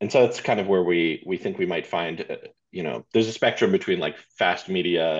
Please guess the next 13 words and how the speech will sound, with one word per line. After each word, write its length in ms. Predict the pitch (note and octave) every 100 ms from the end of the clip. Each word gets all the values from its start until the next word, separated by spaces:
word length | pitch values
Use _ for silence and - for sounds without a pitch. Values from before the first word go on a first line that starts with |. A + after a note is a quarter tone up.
| C#2+
and 240 | D#2 D2 D2 -
the 120 | - F2
audio 600 | F2 E2+ E2+ D#2+ E2 D#2+
and 400 | D2+ C2+ - - _ _ _ _ _ _ _ _
interviews 380 | A#2+ A2+ G2+ G2
and 100 | F#2+
stuff. 220 | - G2
And 100 | G#2
we 60 | A#2
don't 120 | C3+
wanna 140 | A#2+ A2
be 200 | F#2+ -
too, 600 | - A#2 G#2 F#2+ E2+